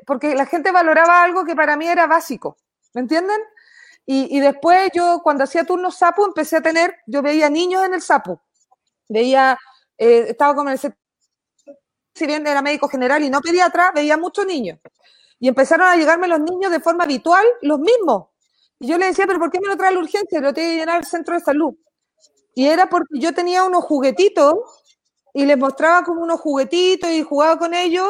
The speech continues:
y les tenía como en el mismo lugar, les había instalado como unos móviles y cuestiones y tenía como en el,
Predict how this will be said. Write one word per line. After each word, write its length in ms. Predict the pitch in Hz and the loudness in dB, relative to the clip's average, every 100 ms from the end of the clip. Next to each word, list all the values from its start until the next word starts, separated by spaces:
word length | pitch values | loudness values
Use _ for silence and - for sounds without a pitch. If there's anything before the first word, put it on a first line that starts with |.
| 440 | -2
y 60 | 320 | -2
les 140 | 277 | -2
tenía 300 | 277 285 302 | -2 -4 -4
como 560 | 285 294 285 285 277 277 | -2 -4 0 0 2 0
en 160 | 262 254 | -2 -4
el 120 | 254 | -4
mismo 240 | 302 320 | -4 -2
lugar, 260 | 330 330 330 | 0 2 2
les 120 | 320 | 2
había 160 | 294 302 | 0 0
instalado 400 | 285 277 294 285 | 0 2 2 2
como 160 | 269 | -2
unos 140 | 269 269 | -4 -4
móviles 600 | 247 302 339 339 320 294 | 2 4 6 4 2 -2
y 40 | |
cuestiones 560 | 285 294 330 302 277 339 | -2 -2 0 -2 -2 -4
y 60 | 262 | -4
tenía 280 | 262 277 | -2 0
como 220 | 277 269 269 | 0 2 2
en 100 | 254 | 2
el, 260 | 254 247 | 0 0